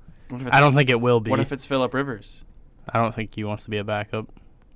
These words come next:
Speaker 1: But no, they tell him, "Hey, you could win this job." More than
Speaker 2: I mean,
Speaker 1: one
Speaker 2: if they have an actual battle in training camp, then yeah,
Speaker 1: You
Speaker 2: he
Speaker 1: know?
Speaker 2: might do it. But I think he wants, I think Rivers wants a, like, actual, like,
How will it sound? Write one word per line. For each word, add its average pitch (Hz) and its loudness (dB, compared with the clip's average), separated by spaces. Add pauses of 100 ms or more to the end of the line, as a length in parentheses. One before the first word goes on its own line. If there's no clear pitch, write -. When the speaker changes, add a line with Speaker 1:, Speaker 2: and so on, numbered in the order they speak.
(600)
Speaker 1:
But 135 0
no, 151 4
they 127 0
tell 139 0
him, 123 -2
"Hey, 135 0
you 113 -4
could 131 -8
win 127 -2
this 117 -6
job." 113 -8 (1080)
More 131 2
than 131 2
Speaker 2:
I 135 6
mean, 151 8
Speaker 1:
one 147 8
Speaker 2:
if 156 4
they 160 8
have 160 8
an 131 6
actual 120 2 (120)
battle 120 4
in 113 0
training 123 0
camp, 98 -8
then 98 -10
yeah, 95 -6 (600)
Speaker 1:
You 135 0
Speaker 2:
he 123 2
Speaker 1:
know? 117 -2
Speaker 2:
might 107 -2
do 104 -6
it. 101 -6 (380)
But 131 4
I 131 6
think 165 2
he 160 4
wants, 123 2 (140)
I 127 -2
think 127 -2
Rivers 101 -8
wants 98 -8
a, 95 -6
like, 98 -10
actual, 95 -8
like, 95 -10